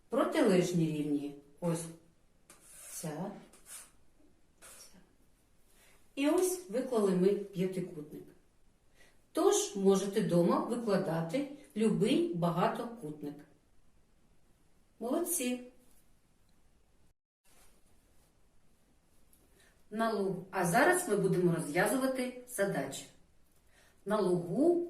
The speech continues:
паслись п'ять свійських тварин. Потім до них підійшов, підійшла ще одна тварина. Питання:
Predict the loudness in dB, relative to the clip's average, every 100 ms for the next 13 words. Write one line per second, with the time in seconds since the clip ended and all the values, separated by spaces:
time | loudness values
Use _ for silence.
0 | -4 -4 -2 -2 0 0 -2 -10 -20 _
1 | -16 -2 2 2 0 -4 -6 -2 0 0
2 | -2 -12 -8 -4 -2 -2 -8 -14 -20 _
3 | -20 -20 _ -6 4 4 6 4 2 -2
4 | -10 -8 -2 2 2 2 -2 -6 -18 -16
5 | -6 -2 -2 -2 0 -2 -2 -12 -20 _
6 | -14 -8 -6 -2 0 0 2 4 4 4
7 | 0 0 -6 -8 -10 -12 -18 -20 _ _
8 | _ -20 -20 _ -20 _ -6 -6 4 4
9 | 4 2 0